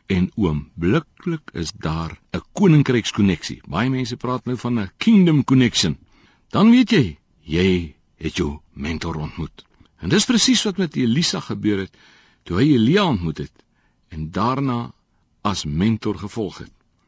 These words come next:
Soos daar talle voorbeelde in die skrif. Timoteus wat Paulus ontmoet en hom volg. So wou Rut by haar skoonmoeder nogal Naomi wou sy bly. Haar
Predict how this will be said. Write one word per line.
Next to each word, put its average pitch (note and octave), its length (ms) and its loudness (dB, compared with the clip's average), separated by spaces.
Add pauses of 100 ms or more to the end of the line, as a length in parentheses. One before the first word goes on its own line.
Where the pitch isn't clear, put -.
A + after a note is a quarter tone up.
(300)
Soos A#3 220 -8
daar A3+ 120 -6 (100)
talle F3+ 260 -2
voorbeelde G#2+ 560 0
in F2 100 -4
die E2+ 80 -4
skrif. - 380 -10 (560)
Timoteus F#3+ 560 4
wat - 360 -6 (120)
Paulus G#3 400 2
ontmoet C3 560 0 (480)
en F2 160 -4
hom D#2+ 160 -4
volg. D#2 300 -10 (680)
So D#3+ 460 2
wou F#2+ 240 -4
Rut - 480 -8 (560)
by G2 120 0
haar D2+ 140 -6
skoonmoeder G2 680 -2 (420)
nogal F#2 720 -4 (560)
Naomi G#2 600 0 (300)
wou F2+ 120 -2
sy D#2+ 160 -6
bly. D2 200 -6 (720)
Haar C#3+ 160 -2